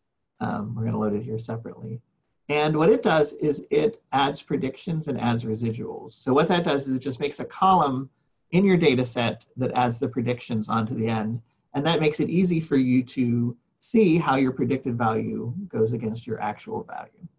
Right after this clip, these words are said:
All right, so we've just added that in, and now that we've done that, um, we can now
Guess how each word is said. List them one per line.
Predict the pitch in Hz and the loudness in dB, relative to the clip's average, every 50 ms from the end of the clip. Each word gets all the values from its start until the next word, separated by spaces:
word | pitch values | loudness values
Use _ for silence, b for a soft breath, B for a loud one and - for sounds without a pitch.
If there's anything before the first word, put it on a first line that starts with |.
| _ _ _ _ _ _ _ _ _ _ _ _ _ - | _ _ _ _ _ _ _ _ _ _ _ _ _ -4
All | - 151 | 0 0
right, | 180 196 - | 0 0 0
so | - 170 | 2 2
we've | 165 170 | 2 2
just | - 147 - - | 2 0 2 2
added | 143 139 135 131 120 | 2 2 2 2 2
that | 127 123 123 120 - | 2 0 0 0 -2
in, | 151 160 170 180 175 | 0 2 2 2 2
and | - 104 131 127 | 2 0 -2 -2
now | 127 127 127 | 0 0 0
that | 120 113 - | 0 -2 -2
we've | 107 113 110 117 | -2 -4 -6 -6
done | - 151 175 214 - | -4 -4 -2 0 0
that, | - 123 117 117 117 117 - - - _ _ _ _ _ _ _ _ _ _ _ _ _ _ _ - | 0 -2 -2 -2 -4 -6 -8 -14 -20 _ _ _ _ _ _ _ _ _ _ _ _ _ _ _ -4
um, | 120 107 95 92 - 120 117 - _ _ _ _ _ _ _ _ _ _ _ - - _ _ _ _ _ _ _ _ _ _ _ _ _ _ _ _ _ - | -4 -4 -4 -6 -8 -10 -12 -12 _ _ _ _ _ _ _ _ _ _ _ -20 -20 _ _ _ _ _ _ _ _ _ _ _ _ _ _ _ _ _ -8
we | 135 139 | -6 -6
can | 123 - - 131 123 | -6 -4 -4 -2 0
now | 117 117 113 117 113 110 110 117 117 - - | 0 0 2 2 0 0 0 -2 -4 -8 -14